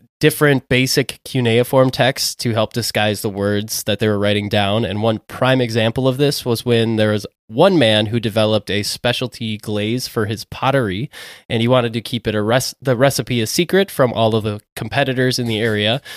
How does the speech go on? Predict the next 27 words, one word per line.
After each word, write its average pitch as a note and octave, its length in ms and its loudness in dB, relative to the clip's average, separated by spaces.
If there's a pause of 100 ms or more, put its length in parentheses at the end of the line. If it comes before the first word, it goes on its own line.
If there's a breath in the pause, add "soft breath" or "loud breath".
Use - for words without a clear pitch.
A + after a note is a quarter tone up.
(160 loud breath)
So A#2+ 180 2
he B2+ 140 4
wrote A#2+ 280 2
that A#2+ 180 2
recipe A#2+ 480 -2
on G#2 180 -2
a G2+ 100 -4
tablet, F#3+ 580 2
and B2+ 200 2
he C3 100 0
changed A2+ 420 -4
up A2 120 -2
the A2+ 100 -4
form G2+ 440 -4
of G2+ 240 -4
the G#2+ 100 -6
cuneiform G2+ 680 -6
lettering. B2 500 4 (720 loud breath)
And D#3+ 400 6
although D3+ 520 4
it - 80 -10
was C#3 240 4
later B2+ 280 4
found A#2+ 400 2
and G#2+ 100 0
deciphered, D3+ 720 4 (100)
it C#3 180 0